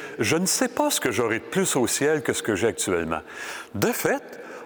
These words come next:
on n'aura rien de plus au ciel, mais la différence, c'est qu'on va être conscient de ce qu'on a. Ce qui, ce qui n'est pas le cas suffisamment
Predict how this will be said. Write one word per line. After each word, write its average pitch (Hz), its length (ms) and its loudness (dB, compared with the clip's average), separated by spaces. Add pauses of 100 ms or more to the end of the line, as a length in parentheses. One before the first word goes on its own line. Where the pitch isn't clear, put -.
(100)
on 127 120 4
n'aura 127 300 4
rien 175 260 4
de 240 60 2
plus - 320 0
au 120 120 4
ciel, 214 480 2
mais 165 360 2
la 135 120 0
différence, 160 420 0
c'est - 80 2
qu'on 170 140 2
va 196 120 4
être 208 100 -6
conscient 294 500 4
de 123 100 2
ce - 100 -2
qu'on 107 260 2
a. 98 160 2 (480)
Ce - 100 0
qui, 170 180 0
ce - 100 2
qui 185 60 4
n'est 170 60 2
pas 262 160 2
le 156 140 2
cas 170 180 2
suffisamment 131 680 0